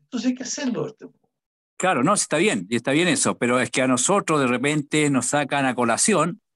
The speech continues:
Speaker 2: diciendo, "Oye, ustedes los humanistas, ¿qué tanto hablan si ustedes ni siquiera apoyaron el proceso constituyente?". O sea, no firmaron el acuerdo, se retiraron y todo eso,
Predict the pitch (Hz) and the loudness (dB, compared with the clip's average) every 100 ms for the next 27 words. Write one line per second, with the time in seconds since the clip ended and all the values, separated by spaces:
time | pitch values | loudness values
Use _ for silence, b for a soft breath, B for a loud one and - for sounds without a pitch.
0 | _ _ _ _ 117 - 170 170 156 156 | _ _ _ _ -4 2 4 4 2 2
1 | 185 180 143 131 185 180 165 147 170 165 | 2 4 4 2 2 4 4 4 2 -2
2 | 147 165 165 170 147 170 202 185 160 139 | -2 0 0 0 2 4 4 4 2 2
3 | 131 120 - 170 165 156 147 139 135 131 | 0 -2 0 2 4 4 4 4 2 2
4 | 175 175 147 143 151 165 165 160 160 165 | 2 2 2 2 2 2 2 2 0 -6
5 | _ _ _ _ 127 123 131 120 156 147 | _ _ _ _ -6 -2 -2 2 2 2
6 | 156 143 139 135 139 196 196 - - - | 0 2 2 4 2 2 0 -4 -12 -16
7 | _ - 151 135 139 139 135 143 160 165 | _ -4 0 2 2 4 6 6 4 2
8 | 165 160 151 139 170 214 190 185 170 143 | 2 0 0 0 2 0 0 0 0 0
9 | 127 135 160 165 160 160 156 147 156 139 | 2 2 2 2 2 0 0 0 0 0
10 | - | -4